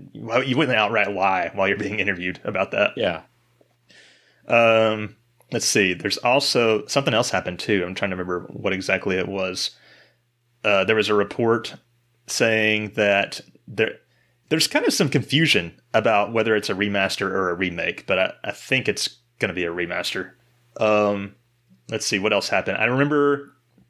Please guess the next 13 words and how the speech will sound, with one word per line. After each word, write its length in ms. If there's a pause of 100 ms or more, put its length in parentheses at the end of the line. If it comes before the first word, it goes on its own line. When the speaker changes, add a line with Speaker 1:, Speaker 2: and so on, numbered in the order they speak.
(440)
Speaker 1:
oh, 160
there 120
was 120
also 400
a 60
leak 520
of, 600 (640)
there 140
was, 380 (260)
like, 120
a 40
mobile 320
game 360